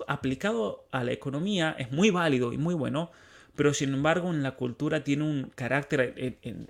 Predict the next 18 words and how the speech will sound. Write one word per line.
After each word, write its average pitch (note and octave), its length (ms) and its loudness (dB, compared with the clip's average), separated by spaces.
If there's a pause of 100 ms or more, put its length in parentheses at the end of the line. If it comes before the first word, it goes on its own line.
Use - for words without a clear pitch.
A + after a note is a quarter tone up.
en, - 140 -12 (100)
al B2+ 100 -8
menos E3 280 0
en C#3+ 100 -4
mi G#3 120 -2
parecer, D3+ 440 -4
destructivo. - 800 -6 (500)
Porque B2+ 280 -2
es F3+ 40 2
lo G#3 160 2
que C#3 140 2
hace D3 240 0
el F#3 80 2
posmodernismo C#3 760 -2
con B2+ 140 -4
la B2 100 -2
deconstrucción. C3 720 -4
Entonces, C3+ 420 0